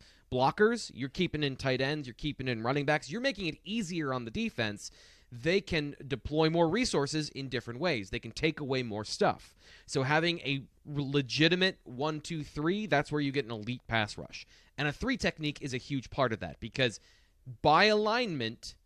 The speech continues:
he's on the side where you can get one-on-ones more often between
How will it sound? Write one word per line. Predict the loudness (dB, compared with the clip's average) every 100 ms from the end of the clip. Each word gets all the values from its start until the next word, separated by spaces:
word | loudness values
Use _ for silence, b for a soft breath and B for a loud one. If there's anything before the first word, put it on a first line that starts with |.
| _ _ _ _ _
he's | -12 -4 0 2
on | 2
the | 0
side | 4 4 4 0 -2
where | -4
you | -4 -4
can | -4 -2
get | 0 -2 _
one-on-ones | -16 -2 2 4 4 2 2 0 -2 -4
more | -2 0
often | 0 -2 -6 -6
between | -6 -6 -6 -6 -8